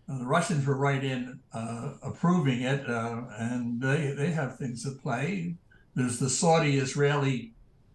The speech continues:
prospects of a peace agreement, establishing relationships, if you will.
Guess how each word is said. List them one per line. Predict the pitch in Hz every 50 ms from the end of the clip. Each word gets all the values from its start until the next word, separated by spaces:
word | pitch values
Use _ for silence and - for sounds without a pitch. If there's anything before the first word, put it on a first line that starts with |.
| _ - - - - - - _ -
prospects | 143 139 147 147 - - - 143 131 - - -
of | 120 110 117
a | 107 104
peace | - - - 151 147 143 - -
agreement, | 127 113 110 120 127 135 143 143
establishing | 113 110 - 120 120 123 120 123 110 - - 123 110 117 117
relationships, | 117 113 110 123 135 139 139 - 123 110 - - 120 - - - 143
if | 131 -
you | 127 123 120
will. | 131 139 143 151 156 - -